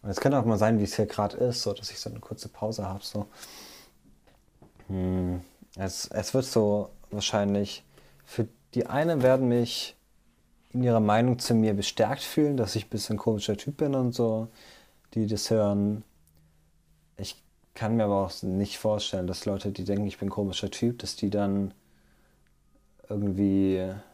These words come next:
hier bleiben. Also, ja. Oder das bis zu diesem Punkt noch gehört haben, wollte ich, will ich eher sagen. So,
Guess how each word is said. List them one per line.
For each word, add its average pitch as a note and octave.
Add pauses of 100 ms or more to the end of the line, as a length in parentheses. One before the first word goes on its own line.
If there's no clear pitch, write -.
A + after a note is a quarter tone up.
(220)
hier G2
bleiben. F#2+ (2000)
Also, F#2+ (1400)
ja. F2+ (520)
Oder F#2+
das -
bis -
zu G#2+
diesem F#2+
Punkt G#2+
noch F#2+
gehört F#2
haben, E2
wollte E2+
ich, -
will F#2
ich -
eher F#2
sagen. E2+ (800)
So, E2